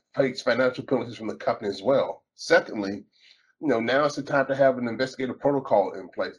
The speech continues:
especially when you think about D O J's assessment of cooperation and you think about you have operations that are overseas,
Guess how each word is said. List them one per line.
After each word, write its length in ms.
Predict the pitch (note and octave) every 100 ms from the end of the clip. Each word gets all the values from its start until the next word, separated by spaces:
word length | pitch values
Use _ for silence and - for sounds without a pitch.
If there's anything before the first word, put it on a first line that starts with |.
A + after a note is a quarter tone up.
| -
especially 480 | - - D3+ D3
when 80 | B2
you 60 | A2+
think 240 | A2+ B2
about 440 | A#2 G2 A2+ G#2+ - _
D 140 | B2 A#2+
O 100 | A2
J's 460 | A2+ A2+ A2 -
assessment 560 | G2+ - A#2+ - A2+ G2
of 140 | G2
cooperation 840 | - A#2+ A2 G2 G2+ C#3 - F2+ F2+ _ _ -
and 280 | G#2+ G#2 G#2
you 140 | A2+ -
think 140 | - -
about 200 | A2+ -
you 60 |
have 120 | A2
operations 500 | A2+ A2 A2 G#2+ G#2+
that 160 | G#2 G#2
are 120 | F#2
overseas, 800 | A2+ A2 G2 - C#3+ A#2 G2 -